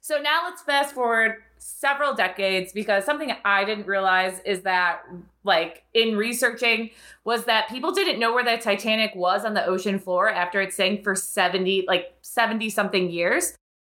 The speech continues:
Um, but it was the most famous ship of all time, so all these explorers were, like, jerking themselves trying to find it. So eventually,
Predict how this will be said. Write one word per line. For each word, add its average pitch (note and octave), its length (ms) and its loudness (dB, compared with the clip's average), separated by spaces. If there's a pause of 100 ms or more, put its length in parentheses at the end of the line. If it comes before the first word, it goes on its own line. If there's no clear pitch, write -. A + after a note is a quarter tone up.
(180)
Um, G#3+ 460 0
but B3+ 420 0
it A3+ 160 0
was A3 160 0
the A3 80 -2
most A#3+ 400 0
famous A#3 420 0
ship C4 260 0
of F#3+ 120 -6
all G#3+ 320 0
time, A#3 320 0
so G3+ 160 0
all G3 180 2
these G#3 180 -6
explorers A3+ 580 -2
were, G3+ 80 -4
like, F3+ 260 0
jerking B3+ 500 0
themselves F#3+ 440 0
trying G3 180 0
to G#3+ 60 -10
find C4 320 0
it. D#3+ 180 -2 (360)
So C4 760 0
eventually, A3+ 960 0